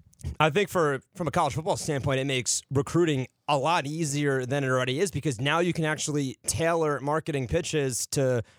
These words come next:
reflect how teams will use the name, image, and likeness. Um, I think that it's gonna be something that a lot of recruits are gonna have questions about. A lot of recruits now are gonna be thinking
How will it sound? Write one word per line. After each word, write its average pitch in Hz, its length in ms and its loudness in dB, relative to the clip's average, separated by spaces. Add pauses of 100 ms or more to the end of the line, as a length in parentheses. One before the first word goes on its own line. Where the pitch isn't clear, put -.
(100)
reflect 147 720 0
how 151 380 2
teams 160 420 0
will 139 140 2
use 139 480 0
the 131 60 -2
name, 139 260 0
image, 127 580 0
and 123 180 0
likeness. 117 580 -2 (260)
Um, 120 220 2
I 127 80 2
think 160 220 0
that 143 260 2 (340)
it's 139 200 0
gonna 156 220 2
be 147 260 0
something 143 680 0
that 131 420 2
a 139 80 2
lot 135 220 2
of 143 60 2
recruits 147 380 0
are - 40 -6
gonna 123 100 -2
have 101 100 -6
questions 139 320 -4
about. 190 120 2
A 156 40 4
lot 135 160 2
of 123 40 -2
recruits 139 340 -4
now 143 120 2
are 139 100 2
gonna 135 60 -6
be 131 60 -2
thinking 147 440 -2